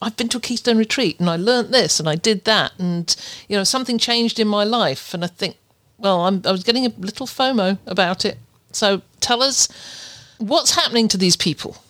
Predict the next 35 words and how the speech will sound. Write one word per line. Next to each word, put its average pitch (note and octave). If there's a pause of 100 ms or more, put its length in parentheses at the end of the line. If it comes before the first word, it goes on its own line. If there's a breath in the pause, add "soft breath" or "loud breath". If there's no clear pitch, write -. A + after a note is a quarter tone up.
What's -
happening A#3
to -
these E3
people E3+
that -
they're F3
coming G3
back E3+
with, F3 (240)
from F#3
a F3
Keystone G3+
Retreat - (560 loud breath)
with F3 (240)
a E3+
new G3
zest? - (320)
And D3+
I D#3+
think, F3 (100)
I, E3+
you D#3+
know, F3
I D#3+
got E3+
that -
from G3+
Deb F#3+
when D3
she -
s-, -
she F3
came F#3+
back. F3